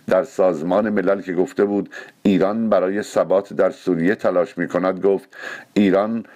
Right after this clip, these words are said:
شریک کودتای حوثی‌ها در یمن و مسبب اصلی ویرانی‌ها و بدبختی‌های سوریه است. وزیر امور خارجه عربستان گفت ایران با ارسال کمک‌های تسلیحاتی و اعزام مشاوران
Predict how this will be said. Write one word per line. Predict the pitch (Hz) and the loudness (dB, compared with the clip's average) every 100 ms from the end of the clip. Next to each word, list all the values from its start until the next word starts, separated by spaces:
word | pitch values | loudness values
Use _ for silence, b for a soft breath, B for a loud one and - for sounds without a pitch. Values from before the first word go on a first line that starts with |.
| B | B
شریک | B 104 87 104 101 | B -2 -2 -2 -4
کودتای | 117 - 107 95 104 104 | -4 -2 0 0 0 0
حوثی‌ها | 104 95 90 90 87 | -2 -4 -2 0 0
در | 90 98 85 | 2 0 0
یمن | 82 85 92 101 - B B | -2 -2 -2 -4 -10 B B
و | 82 101 | 2 2
مسبب | 113 104 - 87 78 101 110 | 0 -4 -2 -2 0 0 0
اصلی | 95 92 - 110 | 0 -4 -4 -2
ویرانی‌ها | 113 113 98 92 87 90 92 | 0 2 0 0 -2 0 2
و | 95 | 0
بدبختی‌های | 90 90 85 - 87 - 87 85 85 85 | 0 -2 -2 0 -2 -2 -4 -2 -2 -4
سوریه | - 90 90 123 | -2 0 2 2
است. | 98 - - B B B B B B B 76 | 0 -4 -20 B B B B B B B -2
وزیر | 80 71 104 | 0 0 0
امور | 123 123 131 | 2 2 2
خارجه | 123 107 90 120 | 2 0 0 2
عربستان | 110 92 92 113 113 | 2 0 -2 -2 0
گفت | 110 139 - B B B | 2 0 -2 B B B
ایران | - 98 104 117 113 | 0 2 2 0 0
با | 95 | 0
ارسال | 90 - 101 107 | 0 0 0 0
کمک‌های | 104 95 92 98 110 | -2 -2 0 0 -2
تسلیحاتی | 101 98 92 95 90 87 - | 0 -2 -2 -2 0 0 0
و | 95 | -2
اعزام | - 101 82 82 101 113 | 0 0 0 -2 0 0
مشاوران | 107 95 98 82 87 101 | 0 2 2 2 0 -4